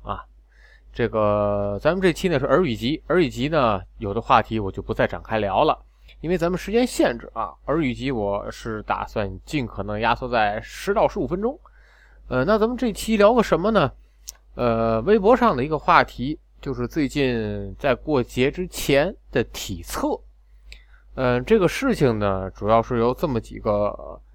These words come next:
呃，这个词儿啊，是由这么几个事情给带起来的。呃，首先是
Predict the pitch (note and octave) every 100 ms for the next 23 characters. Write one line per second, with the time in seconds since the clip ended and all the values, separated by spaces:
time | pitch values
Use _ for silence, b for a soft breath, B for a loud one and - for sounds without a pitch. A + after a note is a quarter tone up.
0 | - - - - A2 G2+ G#2 G2+ E3 C3
1 | - C#3 A3 A2+ F#2 - - B2+ D#3+ -
2 | _ - A#3+ G3+ B2 - A2+ A#2+ - G#3+
3 | E3+ A2 F#2 - - - A#2+ - - -
4 | - - - - _ b b b - B2
5 | A#2+ A2+ A#2 A#2 A3 B3+ - F#3 C3+ B2
6 | A#1 - -